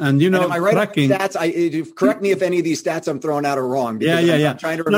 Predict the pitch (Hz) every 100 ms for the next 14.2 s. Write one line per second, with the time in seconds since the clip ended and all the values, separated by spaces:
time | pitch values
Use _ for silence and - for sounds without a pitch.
0 | 202 170 160 160 156 160 151 226 220 220
1 | 180 147 185 185 151 143 131 135 110 120
2 | 113 156 143 117 117 110 110 139 139 117
3 | - 120 110 - 117 151 - - _ _
4 | _ _ _ _ _ - 165 139 139 139
5 | 131 - 120 120 127 131 123 - 147 -
6 | 131 147 135 - 95 82 69 - _ _
7 | _ _ 95 127 131 131 151 156 139 131
8 | 123 113 107 101 - 117 90 87 - -
9 | - _ _ _ - 139 135 - 151 156
10 | 143 160 175 139 - 117 98 95 95 87
11 | 98 87 90 85 - 85 - 101 87 110
12 | 123 117 117 101 95 98 90 98 92 90
13 | 85 80 80 - 104 95 90 85 110 92
14 | - -